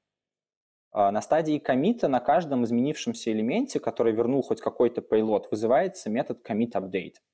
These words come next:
И его задача уже внести эти изменения на экран, то есть, а, сопоставить изменившиеся пропсы с, а, элемент-, а, с, а, свойствами этого элемента.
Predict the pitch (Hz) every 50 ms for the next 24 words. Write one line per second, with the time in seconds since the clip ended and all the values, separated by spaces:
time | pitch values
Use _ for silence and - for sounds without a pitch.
0 | _ _ _ _ _ _ _ _ _ _ _ _ _ _ 127 123 127 127 156 220
1 | 220 202 151 131 139 139 139 - - 120 113 107 117 117 104 120 139 143 - -
2 | - 175 156 123 - - 113 107 107 104 107 113 139 160 170 151 131 117 110 110
3 | 107 - - 143 175 226 220 180 - - 127 143 139 135 - - - - 104 98
4 | 95 92 - - 110 117 - - - - - - 107 - - - 117 120 110 104
5 | - - _ _ _ _ _ 123 107 101 101 101 110 123 123 - - 104 98 -
6 | - - - _ _ - 110 110 226 - - - - - 104 - - - - 104
7 | 98 92 90 - - - _ _ _ _ _ - 113 104 101 101 104 104 104 117
8 | - _ 107 95 90 90 90 - - - - - - 95 92 92 90 - - _
9 | _ - - - 113 107 101 - - 98 95 98 101 - - 98 101 95 98 98
10 | 95 95 95 87 90 - - -